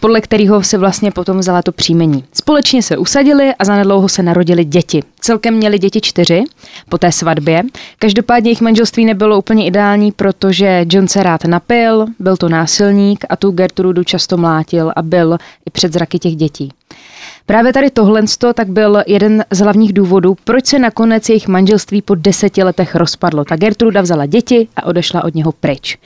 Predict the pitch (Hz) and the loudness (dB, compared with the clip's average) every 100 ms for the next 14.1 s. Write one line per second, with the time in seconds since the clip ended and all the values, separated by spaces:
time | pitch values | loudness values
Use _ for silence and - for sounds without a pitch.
0 | - - - - 220 285 269 277 247 - | -20 -20 -8 -2 0 0 2 2 2 0
1 | 247 220 165 147 180 - 170 160 160 147 | 0 0 0 0 0 0 0 0 -2 -4
2 | 151 143 208 - - 202 - 233 247 247 | -2 -4 -4 -10 -4 -2 0 2 2 2
3 | 202 - - 170 - 156 147 143 139 151 | -2 -4 -6 -6 -4 -4 -2 -2 -4 -6
4 | 214 - - 220 214 208 185 196 196 196 | -8 -6 0 0 0 0 0 2 0 0
5 | 196 190 190 180 180 156 - _ _ - | 0 0 0 -2 -4 -8 -20 _ _ -14
6 | - - 185 180 175 185 185 180 185 175 | -8 -2 0 2 2 2 2 0 -2 0
7 | 175 175 170 175 180 170 - 175 170 175 | -2 -2 -2 -2 -4 -4 -2 -2 0 -2
8 | 170 180 - 147 160 180 - - - - | 0 0 0 0 0 0 -6 -18 -20 -20
9 | - _ 190 196 202 190 185 196 180 180 | -20 _ 0 2 2 0 0 0 2 0
10 | 175 202 180 - 185 175 165 165 170 175 | 0 0 -2 0 -2 -2 -4 -2 0 2
11 | 165 160 - 165 160 - 165 - 147 - | 0 -2 -4 -4 -4 -4 -6 -4 -6 -2
12 | 170 175 165 165 170 160 - 165 170 160 | -2 -2 -4 -4 -6 -6 -4 -2 -2 -4
13 | 170 160 151 143 - - - 160 - - | -4 -4 -6 -8 -10 -14 -12 -12 -10 -12
14 | 160 | -14